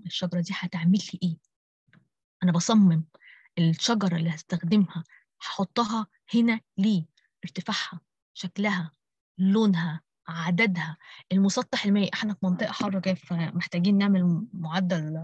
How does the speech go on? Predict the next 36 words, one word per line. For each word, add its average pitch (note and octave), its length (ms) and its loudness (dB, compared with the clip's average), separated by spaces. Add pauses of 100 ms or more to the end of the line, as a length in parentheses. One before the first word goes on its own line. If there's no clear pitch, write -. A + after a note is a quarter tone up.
(140)
رطوبة. F3+ 380 0 (520)
طب F#3+ 240 0
الترطيب G#3+ 560 -2
ده A#3 180 2
هنعمله G#3+ 420 2
فين؟ A3 460 0 (460)
آه، F#3+ 180 -2
في F#3 120 -8
أنهي A#3+ 260 2
منطقة؟ G3+ 420 0
عشان F#3+ 180 -4
الهواء G#3 320 0
لما G3 160 0
يعدي G#3 320 -2
عليها A3+ 360 -4
يبقى E3+ 340 -6
الناس F#3 420 2
دي G#3+ 200 0 (320)
اتعرضوا G3 460 -2
ل-، F3+ 200 0
ل-، E3 320 -4
ل-، D#3+ 260 -4
لتهوية F#3+ 440 0
مناسبة، G3 400 0
لأن F#3+ 140 -2
درجة F3+ 300 -4
الحرارة F3 340 -6
قلت A#3 380 -4
مع D3+ 200 -6 (220)
وجود F3+ 320 2
نسبة F#3 240 0 (180)
مية. B3+ 500 -2 (840)
وكمان C4+ 500 0
لو A#3+ 140 0
أنا C#4+ 120 0
عامل B3+ 400 2